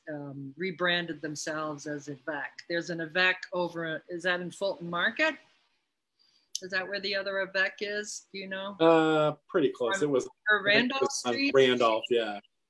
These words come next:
Speaker 1: Maybe on Randolph Street. Anyway, it's, it's, uh, one-off hospitality is, is a hosp-,
Speaker 2: Same
Speaker 1: is
Speaker 2: ownership. Yeah,
Speaker 1: What?
Speaker 2: yeah. Same ownership.
Speaker 1: Same ownership, right, right, right.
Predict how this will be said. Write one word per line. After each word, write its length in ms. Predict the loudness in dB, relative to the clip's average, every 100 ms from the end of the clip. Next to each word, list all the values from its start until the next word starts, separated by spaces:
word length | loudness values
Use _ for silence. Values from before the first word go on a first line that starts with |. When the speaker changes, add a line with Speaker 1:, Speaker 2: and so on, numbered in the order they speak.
| -2
Speaker 1:
Maybe 240 | 0 2
on 120 | 0
Randolph 380 | 0 -4 -2 -6
Street. 220 | -6 -8 -2
Anyway, 480 | 0 2 2 2 2
it's, 220 | 0 0 -6 -4
it's, 340 | -4 -4 0
uh, 240 | 2 2 0
one-off 460 | 2 4 6 4
hospitality 1040 | 4 2 2 -6 0 2 2 2 2 0 -2
is, 240 | -4 -8 -10 -8
is 200 | -10 -6
a 60 | -4
hosp-, 240 | -2 -4 -6 8
Speaker 2:
Same 140 | 10
Speaker 1:
is 60 | 12
Speaker 2:
ownership. 520 | 10 8 2 -4 -4 -8 _ _ _ _
Yeah, 80 | -2
Speaker 1:
What? 200 | 4 4
Speaker 2:
yeah. 60 | 2 -2 _ _ _ 2
Same 120 | 4 6
ownership. 460 | 4 0 -6 -8 -10 _ _ _ _ _
Speaker 1:
Same 180 | 2 4
ownership, 460 | 4 2 -2 -6 -8
right, 220 | -6 -6 -6
right, 200 | -8 -6 -6
right. 220 | -8